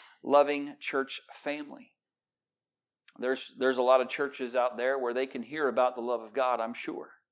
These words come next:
But to hear about the love of God and to sense the love from the brethren, uh, that's a unique thing. And, uh, I want to encourage us as a church family to keep growing in that, to love one another,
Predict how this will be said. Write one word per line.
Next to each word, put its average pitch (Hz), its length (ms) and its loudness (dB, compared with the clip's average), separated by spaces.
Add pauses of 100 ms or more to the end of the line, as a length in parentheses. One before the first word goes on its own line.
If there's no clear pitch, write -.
(760)
But 113 120 -10
to 123 80 -6
hear 160 180 4
about 160 240 8
the 139 60 0
love 143 220 6
of 131 100 -8
God 143 300 10
and 120 200 -2
to 127 320 -2
sense 147 380 -4
the 139 80 -4
love 135 260 2
from 131 200 -8
the 127 60 -6
brethren, 117 580 -2 (680)
uh, 107 220 -2 (100)
that's 143 260 4
a 127 60 0
unique 127 400 -4
thing. - 260 -12 (760)
And, 120 220 -4
uh, 123 220 4
I 143 340 4 (220)
want 156 160 4
to 156 60 0
encourage 180 580 6
us 135 260 4
as 131 120 -8
a 131 60 -4
church 143 280 -4
family 151 400 -4
to 127 80 -4
keep 147 300 -8
growing 170 420 6
in 135 120 0
that, 120 220 -2
to 135 100 -2
love 147 340 8
one 156 160 -2
another, 151 380 2